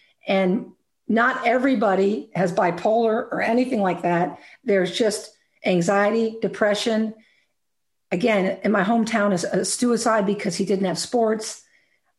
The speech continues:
Uh, I've had a t-, a Northwestern athlete take their life. I've had a best friend's, uh, my best friend, or t-, not my,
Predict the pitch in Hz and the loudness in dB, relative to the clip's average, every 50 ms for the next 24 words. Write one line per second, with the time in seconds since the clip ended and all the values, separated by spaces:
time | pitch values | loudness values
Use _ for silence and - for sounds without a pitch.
0 | _ - 175 175 170 170 - - - 202 208 208 202 254 233 214 202 - - 190 | _ -2 0 0 2 0 -2 -2 0 0 0 0 0 0 0 0 0 0 0 0
1 | 180 180 185 - - - - - - _ _ _ _ - - 185 - - 185 185 | 0 0 0 -2 -4 -8 -14 -20 -20 _ _ _ _ -4 -4 -4 -2 0 0 0
2 | 185 220 233 208 226 220 - 247 226 220 - - 240 220 220 220 220 - - - | 2 2 2 0 0 0 0 0 0 0 0 0 0 0 0 -2 -6 -8 -6 -2
3 | 208 208 208 - 240 226 226 226 - - - - - - 190 170 170 175 202 220 | -2 -2 0 0 0 0 0 0 -2 -4 -6 -6 -2 -2 0 0 2 2 2 2
4 | 214 226 226 220 - - 175 170 180 185 180 196 165 - 214 208 208 - - 240 | 2 2 0 0 -2 -4 -4 -2 -2 -4 -4 -2 -2 0 0 0 -2 -2 -2 -2
5 | 220 202 202 190 180 - - - - - _ _ - - - - 190 185 - - | 0 0 0 -2 -4 -6 -10 -18 -20 -20 _ _ -20 -10 -6 -4 -2 -2 -2 -4
6 | - - - - _ _ - - - _ _ _ _ _ _ _ - 190 175 170 | -6 -8 -14 -20 _ _ -20 -20 -20 _ _ _ _ _ _ _ -4 -2 0 2
7 | 208 220 233 226 - 254 233 208 190 190 190 - - 202 240 226 208 185 | 2 2 0 0 -2 0 0 0 0 -2 -2 -4 -2 -2 0 0 -2 -4